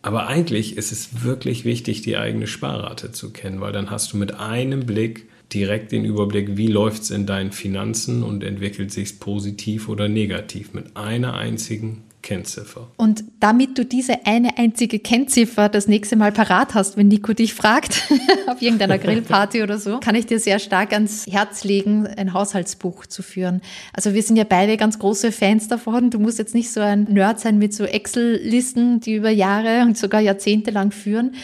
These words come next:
Speaker 2: sondern das geht natürlich auch per App und einfach auch nur ganz normal, so wie Oma das auch gemacht hat, äh,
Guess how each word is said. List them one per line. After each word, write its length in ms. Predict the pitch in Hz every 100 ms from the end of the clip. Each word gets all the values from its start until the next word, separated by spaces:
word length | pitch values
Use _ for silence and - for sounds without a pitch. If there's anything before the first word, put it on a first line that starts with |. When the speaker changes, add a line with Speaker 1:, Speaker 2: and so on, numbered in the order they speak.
| - -
Speaker 2:
sondern 380 | - 196 196 196
das 160 | 196
geht 120 | 208
natürlich 400 | 208 208 202 196
auch 180 | 185 185
per 180 | - 190
App 300 | 226 254 - - - -
und 580 | - 196 196 196 - -
einfach 280 | - 170 214
auch 220 | 208 180 -
nur 280 | 202 196
ganz 340 | 190 190 196 208
normal, 600 | 202 185 185 208 214 -
so 280 | - 214 202
wie 160 | 196
Oma 260 | 180 202 214
das 140 | 196
auch 180 | - 202
gemacht 460 | - 190 185 - 214
hat, 260 | 214 -
äh, 200 | - 196